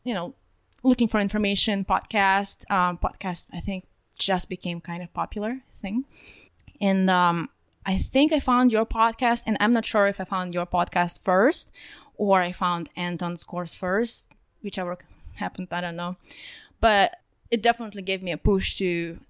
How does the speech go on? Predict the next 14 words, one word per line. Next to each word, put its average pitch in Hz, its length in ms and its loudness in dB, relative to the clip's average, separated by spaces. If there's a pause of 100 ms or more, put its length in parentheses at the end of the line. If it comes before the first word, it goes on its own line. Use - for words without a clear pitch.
(240)
research 196 520 2
in 180 80 -6
that 160 180 -6
direction 165 520 -2
of 160 200 -6
e-commerce. - 580 -2
And 202 100 2
then 208 80 2
I 208 80 4
heard, 226 420 2 (360)
before 240 560 2
that, 180 400 2
I 180 160 -2
heard 196 500 0